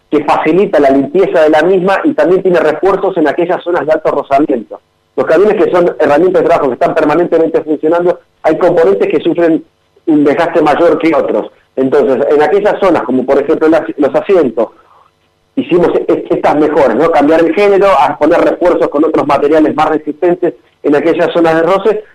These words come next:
para hacer que, que, digamos, la imagen del camión en, en el interior, sobre todo, que es donde habita el conductor,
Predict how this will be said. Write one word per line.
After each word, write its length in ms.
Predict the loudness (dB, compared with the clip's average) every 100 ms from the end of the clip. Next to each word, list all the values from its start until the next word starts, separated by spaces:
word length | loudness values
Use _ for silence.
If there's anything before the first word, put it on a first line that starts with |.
| _
para 180 | 0 0
hacer 300 | 2 0 0
que, 300 | 2 0 0
que, 680 | 0 2 4 2 2 -2 -8 -8
digamos, 720 | -4 -2 0 2 2 0 -4 _ -2
la 100 | 0
imagen 440 | 2 0 0 0
del 140 | 0 2
camión 500 | 2 2 2 0 -6 _ _
en, 360 | 0 0 2 0
en 60 | 2
el 140 | 2
interior, 500 | 2 2 2 2 0
sobre 180 | 0 0
todo, 160 | 0 0
que 80 | 0
es 60 |
donde 340 | 0 0 0 0
habita 400 | 0 0 0 0
el 140 | 0
conductor, 600 | -2 -2 -2 0 -2 -2